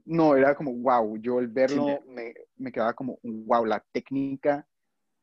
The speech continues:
Speaker 1: la forma en la que hicieron, cómo lo hicieron, quiero saber cómo lo <laughs> hicieron.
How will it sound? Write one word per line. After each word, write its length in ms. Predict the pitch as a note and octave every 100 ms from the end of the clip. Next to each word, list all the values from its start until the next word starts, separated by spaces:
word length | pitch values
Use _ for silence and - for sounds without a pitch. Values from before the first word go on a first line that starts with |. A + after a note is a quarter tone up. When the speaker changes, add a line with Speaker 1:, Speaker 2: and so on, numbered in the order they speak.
| _
Speaker 1:
la 100 | C3
forma 160 | B2 C3
en 40 |
la 100 | D3+
que 80 | B2+
hicieron, 360 | A2 A#2+ C3 - _ _ _
cómo 240 | C#3 C#3+
lo 80 | D3+
hicieron, 320 | A2+ C3+ A2+
quiero 160 | G#2 B2+
saber 360 | - A2 - -
cómo 320 | C3 C#3 C#3
lo 80 | A#2+
<laughs> 0 |
hicieron. 800 | A2 - A#2+ D#3 D#3+ D#3 C3+